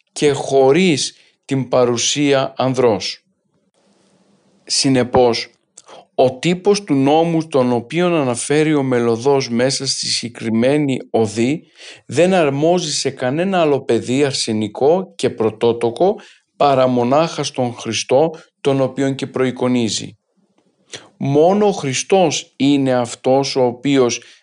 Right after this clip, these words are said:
διανοίγει την μήτρα της μητέρας του χωρίς πρωτίστως αυτή να έχει σπερματιστεί από άνδρα. Έτσι λοιπόν ο Χριστός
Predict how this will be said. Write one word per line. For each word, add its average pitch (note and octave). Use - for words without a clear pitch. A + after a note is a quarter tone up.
διανοίγει C3+
την B2
μήτρα C#3
της A#2
μητέρας A#2+
του A#3+
χωρίς D3
πρωτίστως C#3+
αυτή A#2+
να B2
έχει B2+
σπερματιστεί A#2+
από A#2
άνδρα. F#2+
Έτσι C3+
λοιπόν D#3
ο D3+
Χριστός B2